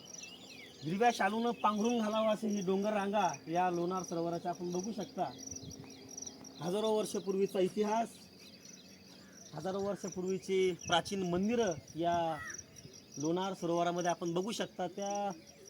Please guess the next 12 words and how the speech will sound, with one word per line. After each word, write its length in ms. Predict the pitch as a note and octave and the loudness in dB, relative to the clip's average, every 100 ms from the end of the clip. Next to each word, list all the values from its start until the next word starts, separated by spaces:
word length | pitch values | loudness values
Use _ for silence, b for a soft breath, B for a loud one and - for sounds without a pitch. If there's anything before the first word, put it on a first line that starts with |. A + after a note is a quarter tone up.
| - | -16
दूरवरती 600 | C3+ F3+ A3 A3 F#3 G#3+ | -4 -2 2 2 2 -2
त्या 180 | G#3 G#3 | -2 -4
कोपऱ्यात 340 | G#3 G3+ G#3+ F#3+ | -4 -2 0 0
जर 140 | G#3 | -2
आपण 220 | G3 G#3 | -2 -4
कधी 180 | F#3+ G3+ | -2 -2
बघितलं, 500 | F#3 F#3+ G#3+ G3+ D#3 - | 0 0 -2 -2 -2 -4
तर 40 | D#3 | -8
त्या 100 | F3+ | -6
ठिकाणी 320 | E3+ E3+ F3+ | -4 -2 -2
तिथे, 380 | F3+ E3+ F3+ F3+ E3 - - - - - - - - | -2 -2 -2 0 -2 -10 -20 -18 -16 -14 -14 -16 -12
आ, 460 | - D3+ D3+ D3+ D3+ | -6 -2 -2 -2 -4